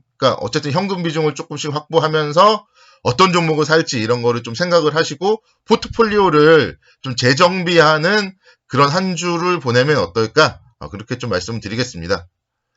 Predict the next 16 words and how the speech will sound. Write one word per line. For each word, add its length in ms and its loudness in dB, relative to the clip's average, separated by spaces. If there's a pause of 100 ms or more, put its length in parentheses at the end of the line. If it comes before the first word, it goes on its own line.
(960)
목요일날 460 2
옵션 280 0
만기일이 340 0
있기 180 -10
때문에 480 -2
목요일, 640 -4
금요일 500 -4
좀 220 -12
뭐 120 -8
지켜보고, 680 -6
또 280 -6 (1040)
이번 280 0
주 120 -6
같은 280 0
경우에 380 4
보면은 540 0